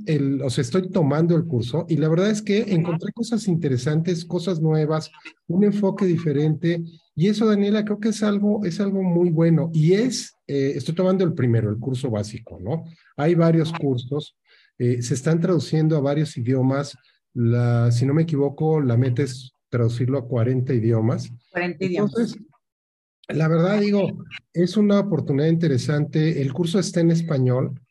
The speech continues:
Speaker 1: Si medio saben inglés, tómenlo en inglés.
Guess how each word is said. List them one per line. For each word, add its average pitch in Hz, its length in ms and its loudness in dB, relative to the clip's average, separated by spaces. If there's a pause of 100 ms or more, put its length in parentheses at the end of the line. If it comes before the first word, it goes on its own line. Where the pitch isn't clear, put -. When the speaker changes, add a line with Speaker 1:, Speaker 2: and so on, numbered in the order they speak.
(240)
Speaker 1:
Si - 440 0
medio 156 480 4
saben 185 520 0
inglés, 151 600 0
tómenlo 185 400 2
en 143 120 0
inglés. 160 640 0